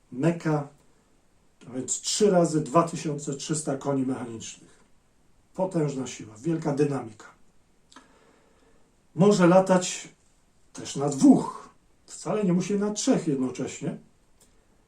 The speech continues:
ale z trzema ma oczywiście sporego kopa. Przy maksymalnej masie startowej piętnastu i sześć dziesiątych tony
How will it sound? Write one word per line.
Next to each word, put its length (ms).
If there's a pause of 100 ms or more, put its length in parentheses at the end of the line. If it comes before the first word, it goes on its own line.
(140)
ale 440
z 60
trzema 600
ma 220
oczywiście 500
sporego 520
kopa. 400 (1900)
Przy 500
maksymalnej 1000
masie 360
startowej 720
piętnastu 920
i 320
sześć 420
dziesiątych 600
tony 420